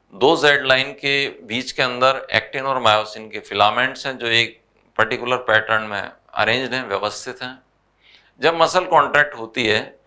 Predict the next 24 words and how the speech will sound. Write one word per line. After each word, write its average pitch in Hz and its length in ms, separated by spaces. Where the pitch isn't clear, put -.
तो 135 760
दोनों 127 380
जेड 110 260
लाइन 110 300
आपस 110 360
में 113 100
नज़दीक 107 400
आ 123 80
जाती 117 340
हैं, 120 260
sarcomere 117 680
की 117 100
लेंथ 110 440
है 117 160
वो 104 100
कम 107 100
हो 120 160
जाती 117 340
है, 123 320
और 123 500
एक्टिन 190 400
के 185 300
फिलामेंट्स 110 720
या 110 140